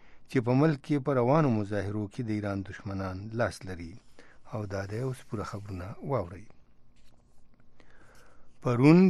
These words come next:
جنوبي کوریا خپل ډیر سخت رقیب ملک شمالي کوریا ته د لوړې سویې د مذاکراتو د پیل پیشنهاد وکړ، پیشنهاد وکړ چې دا به په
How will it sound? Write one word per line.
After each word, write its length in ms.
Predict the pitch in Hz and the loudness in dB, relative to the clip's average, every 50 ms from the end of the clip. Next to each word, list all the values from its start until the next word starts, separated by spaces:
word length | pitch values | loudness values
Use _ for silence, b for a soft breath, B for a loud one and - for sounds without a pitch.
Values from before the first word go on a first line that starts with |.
| 160 | 6
جنوبي 340 | 139 156 151 147 143 135 147 - - | 6 6 8 8 8 6 2 0 0
کوریا 320 | 143 135 127 127 135 139 135 | 0 2 4 4 4 4 2
خپل 240 | - - - 127 120 113 | 0 -2 0 0 2 2
ډیر 120 | 120 120 110 - - | 2 0 0 -2 -2
سخت 280 | - 151 143 - - 131 117 | -2 -2 -2 -2 -4 -6 -6
رقیب 320 | 107 - - - 123 117 113 113 | -6 -6 -4 -2 0 2 2 2
ملک 280 | 113 117 117 117 - - - | 2 0 -2 -4 -6 -8 -4
شمالي 320 | - 117 107 104 104 104 104 | -4 -2 -2 -2 -4 -6 -8
کوریا 300 | - 110 101 104 104 104 107 104 | -8 -8 -6 -4 -4 -4 -4 -4
ته 100 | - 120 117 117 | -4 -4 -2 -4
د 160 | 113 110 101 110 107 104 | -4 -6 -6 -6 -6 -4
لوړې 260 | 101 113 135 143 127 - - | -2 -2 0 0 0 -2 -4
سویې 300 | - 107 98 101 107 113 | -6 -6 -4 -4 -4 -2
د 140 | 113 123 117 107 | 0 0 -2 -2
مذاکراتو 680 | 101 98 104 95 - - - 110 101 98 - - 107 101 | -2 -6 -8 -10 -10 -10 -10 -8 -8 -8 -8 -10 -12 -12
د 80 | 98 - - | -12 -10 -10
پیل 220 | - 104 101 95 101 - | -10 -10 -8 -10 -10 -12
پیشنهاد 460 | - - - - 123 - 117 107 98 - - - - - - - - | -12 -14 -10 -10 -8 -6 -6 -6 -8 -10 -18 -20 -20 -20 -20 -18 -18
وکړ، 240 | 98 - - - 92 - - | -14 -12 -12 -12 -12 -12 -14
پیشنهاد 380 | 113 107 - - 107 107 101 87 | -14 -12 -8 -6 -4 -4 -4 -6
وکړ 240 | 95 - - - 92 - - - B B B B B B B B B B B B B - | -8 -12 -12 -12 -12 -14 -18 -20 B B B B B B B B B B B B B -10
چې 80 | - 127 113 117 | -8 -4 0 2
دا 100 | 110 110 113 104 | 2 2 2 2
به 100 | 117 123 127 127 120 | 2 2 2 2 2
په 60 | - | 0